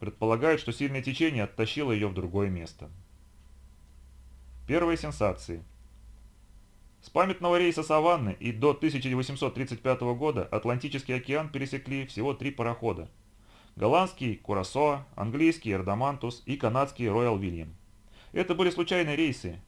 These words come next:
и большую часть пути все три парохода прошли, как и «Саванна», под парусами.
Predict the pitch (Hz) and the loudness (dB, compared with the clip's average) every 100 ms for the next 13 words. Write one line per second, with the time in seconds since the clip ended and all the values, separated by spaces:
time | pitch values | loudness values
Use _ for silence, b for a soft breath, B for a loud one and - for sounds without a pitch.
0 | - - 117 175 156 156 151 143 156 175 | -14 -6 0 0 0 -2 -2 -4 -6 -4
1 | 147 143 139 135 131 156 151 - 104 117 | -4 -4 -2 -2 0 -2 -4 -4 -4 -4
2 | 131 107 107 98 104 135 127 117 123 - | -4 -6 -4 -2 0 0 -2 -8 -8 -6
3 | 98 - 85 78 | -8 -6 -8 -8